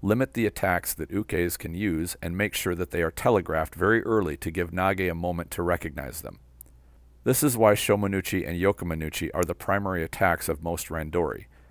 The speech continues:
despite the fact that they are not realistic attacks. They are stylized to help Nage. Also, ukes are trained to grab an outstretched hand,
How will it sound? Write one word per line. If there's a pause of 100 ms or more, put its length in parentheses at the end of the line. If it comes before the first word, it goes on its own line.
(120)
despite
the
fact
that
they
are
not
realistic
attacks. (640)
They
are
stylized
to
help
Nage. (840)
Also, (180)
ukes
are
trained
to
grab
an
outstretched
hand,